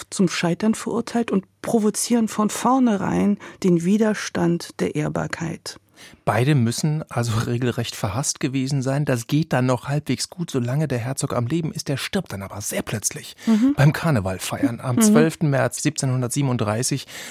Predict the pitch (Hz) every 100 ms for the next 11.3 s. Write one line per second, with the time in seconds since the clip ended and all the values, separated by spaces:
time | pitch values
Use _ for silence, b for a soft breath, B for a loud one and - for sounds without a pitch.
0 | B B B - 120 110 - - - -
1 | - 135 135 - - 127 113 - 117 117
2 | - 110 113 110 135 147 139 117 123 127
3 | - 123 120 120 127 127 127 131 104 104
4 | 95 104 - - - - 113 - 123 123
5 | - 117 110 110 117 139 131 - B B
6 | B B B B B B - 135 147 -
7 | 151 147 175 180 190 - 165 117 143 156
8 | - - _ _ _ - - 123 127 117
9 | - 131 147 139 123 120 123 - 120 113
10 | 117 - 107 110 110 107 110 107 110 98
11 | 95 87 92